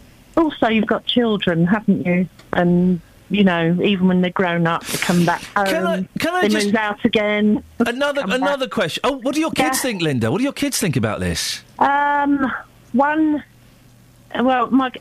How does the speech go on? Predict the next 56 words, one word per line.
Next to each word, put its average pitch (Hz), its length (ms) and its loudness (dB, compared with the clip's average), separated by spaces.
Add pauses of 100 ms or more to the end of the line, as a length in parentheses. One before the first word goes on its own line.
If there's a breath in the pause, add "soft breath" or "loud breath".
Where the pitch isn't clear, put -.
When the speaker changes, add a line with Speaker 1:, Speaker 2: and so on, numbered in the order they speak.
Speaker 1:
own 311 320 0
kids 262 320 -2 (220)
are 202 300 0
okay, 170 440 0
but 143 200 -4
the 165 60 -2
partner 247 560 0
of 160 120 -2
one 160 160 0
of 143 60 2
my 139 160 0
kids 156 320 -2 (560 loud breath)
has 170 160 0 (200)
been 151 400 2 (240)
a 156 80 0
bit 156 220 -2
awkward. 170 600 0
Speaker 2:
Oh, 107 100 -2
none 90 160 -2
Speaker 1:
Yeah. 170 120 2
Speaker 2:
of, 165 100 -4
none 101 200 -2
of 78 80 -6
their 80 80 -6
business, 80 420 -4
is 78 140 -6
it - 100 -14
really? 71 380 -6 (260 loud breath)
Speaker 1:
No, 156 220 2
not 156 160 2
Speaker 2:
Is 170 120 -2
it, 165 140 0
so 277 80 0
Speaker 1:
really. 277 140 -2
Speaker 2:
he's, 302 160 -4
he's 277 340 0
European, 294 540 -2
so 220 180 -2
he, 269 280 0
he 262 260 -2
can 240 200 -2
travel 226 400 -2
freely, 190 600 -2
'cause - 260 -2 (100)
there's 226 180 0
some 277 160 -2
people 185 220 -2
who 185 100 0
think 180 240 -4
that 170 140 -2
these 160 200 -2
relationships 156 500 0
with 147 80 0
people 139 220 0
from 151 120 -2
abroad, 139 380 0